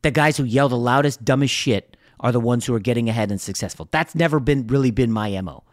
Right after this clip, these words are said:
It just hasn't been. I, I, I'm not that guy. I will talk sports with anybody. I know all the dads who are buddies with me listening to this know, yeah,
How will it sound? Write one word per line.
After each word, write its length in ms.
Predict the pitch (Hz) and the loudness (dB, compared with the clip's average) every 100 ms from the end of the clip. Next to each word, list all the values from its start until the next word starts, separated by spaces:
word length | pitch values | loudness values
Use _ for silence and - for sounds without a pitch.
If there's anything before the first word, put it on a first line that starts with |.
| _ | _
It 80 | 127 | -8
just 200 | 120 135 | -4 -2
hasn't 340 | 135 139 123 | -2 -2 -2
been. 180 | 113 92 | -4 -6
I, 300 | 98 117 117 | -6 -4 -2
I, 80 | 110 | -2
I'm 100 | 135 | 0
not 200 | 147 147 | 0 0
that 160 | 143 98 | -2 -2
guy. 180 | 113 - - | -6 -6 -12
I 120 | - 170 | 0 0
will 100 | 170 | 2
talk 220 | 165 160 | 0 -2
sports 300 | - 156 160 | 0 0 2
with 100 | 143 | 0
anybody. 400 | 139 151 170 170 - - | 2 2 0 -4 -12 -6
I 100 | 139 | 0
know 160 | 147 156 | 4 4
all 120 | 156 | 4
the 80 | 127 | 2
dads 400 | 104 139 143 120 | 2 2 2 2
who 160 | 139 123 | 2 4
are 60 | |
buddies 300 | 104 135 127 | 4 2 2
with 120 | 131 | -2
me 120 | 127 120 | 0 0
listening 400 | 127 - 135 104 | 0 0 -2 -4
to 100 | 110 | -6
this 180 | 101 - | -6 -2
know, 240 | 127 98 - - _ | -2 -2 -8 -20 _
yeah, 300 | - 175 220 | -2 2 2